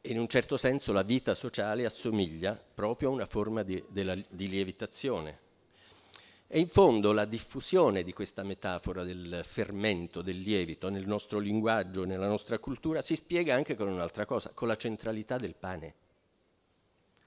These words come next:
e della metafora del pane nella nostra vita. Il pane è l'alimento umano per antonomasia, è ciò che distingue gli uomini dai non uomini.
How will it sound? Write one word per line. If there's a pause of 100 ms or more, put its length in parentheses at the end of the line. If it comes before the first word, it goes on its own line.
(960)
e
della
metafora
del
pane
nella
nostra
vita. (300)
Il
pane
è
l'alimento
umano
per
antonomasia,
è
ciò
che
distingue
gli
uomini
dai
non
uomini.